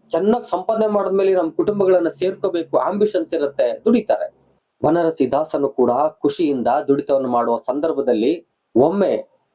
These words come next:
ಹೆಂಡತಿ ಇವ್ನ್ ದುಡಿಯುವ ಸ್ಥಳಕ್ಕೆ ಬರ್ತಾಳೆ, ನೋಡ್ಕೊಂಡು ಹೋಗ್ಬೇಕು ಅಂತ ಹೇಳಿ. ಎಷ್ಟೋ ದಿನ ಆಗಿರುತ್ತೆ, ಮದುವೆ ಆದ್ಮೇಲೆ ಅವ್ನು ಅಷ್ಟಾಗಿ ಆ ಕಡೆ ಹೋಗ್ಲೇ ಇಲ್ಲ. ಅವನ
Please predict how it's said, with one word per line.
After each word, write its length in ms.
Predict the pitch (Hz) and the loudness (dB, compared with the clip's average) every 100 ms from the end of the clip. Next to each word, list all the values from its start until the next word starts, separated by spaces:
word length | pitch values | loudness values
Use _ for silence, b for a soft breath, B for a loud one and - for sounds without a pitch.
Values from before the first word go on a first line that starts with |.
| _ _ _ - | _ _ _ 0
ಹೆಂಡತಿ 440 | 196 214 214 131 | 0 0 0 0
ಇವ್ನ್ 400 | 160 156 185 127 | 2 4 4 4
ದುಡಿಯುವ 360 | 131 185 240 208 | 4 4 4 2
ಸ್ಥಳಕ್ಕೆ 400 | - 139 139 190 | 0 -2 0 -2
ಬರ್ತಾಳೆ, 440 | - - - - _ _ _ _ _ _ _ _ _ 175 | -2 -2 -4 -10 _ _ _ _ _ _ _ _ _ 2
ನೋಡ್ಕೊಂಡು 420 | 240 220 190 175 | 2 2 2 2
ಹೋಗ್ಬೇಕು 380 | 143 143 139 135 | 2 0 2 0
ಅಂತ 180 | 139 | 0
ಹೇಳಿ. 240 | 135 104 - _ _ _ _ _ _ _ _ _ - | -4 -6 -12 _ _ _ _ _ _ _ _ _ 0
ಎಷ್ಟೋ 360 | 180 - 240 196 | 0 2 2 2
ದಿನ 120 | 202 | 2
ಆಗಿರುತ್ತೆ, 720 | 190 175 160 - 165 190 - _ - | 2 2 0 0 0 -2 -6 _ 0
ಮದುವೆ 240 | 151 165 190 | 2 4 0
ಆದ್ಮೇಲೆ 320 | 170 170 165 | 2 2 2
ಅವ್ನು 180 | 156 147 | 0 -4
ಅಷ್ಟಾಗಿ 320 | - 165 151 | -4 -6 -2
ಆ 120 | 143 | -4
ಕಡೆ 200 | - 143 | -4 -4
ಹೋಗ್ಲೇ 380 | 135 135 156 151 | 2 2 2 -2
ಇಲ್ಲ. 200 | 131 127 143 - _ _ _ _ _ - | 0 -2 -2 -6 _ _ _ _ _ -4
ಅವನ 140 | 208 | 0